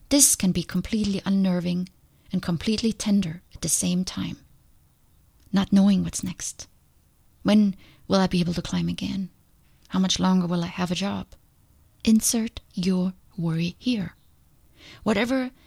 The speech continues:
may be troubling you in your life in this moment. Being vulnerable starts by being honest with ourselves.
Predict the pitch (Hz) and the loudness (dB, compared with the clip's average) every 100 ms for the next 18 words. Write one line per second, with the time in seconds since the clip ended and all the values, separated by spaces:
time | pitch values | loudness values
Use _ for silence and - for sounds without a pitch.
0 | _ 202 208 196 - - 220 220 220 208 | _ 2 2 0 -6 -2 0 2 0 2
1 | 202 190 180 190 190 185 180 - - _ | 0 -2 -2 0 0 -2 -6 -8 -20 _
2 | - - 175 175 - 92 90 - - - | -20 -4 0 2 0 -2 -4 -6 -10 -12
3 | - _ _ _ _ _ - 226 220 214 | -14 _ _ _ _ _ 0 6 6 8
4 | 247 240 175 - 180 170 - - - - | 6 4 0 -2 -2 -4 -4 -4 -4 -6
5 | - - 156 170 175 _ 180 190 185 226 | -10 -14 -14 -14 -18 _ 0 2 4 6
6 | 240 - 175 - 196 190 254 254 - - | 4 2 -4 -4 -4 -4 -4 -6 -10 -10
7 | - | -10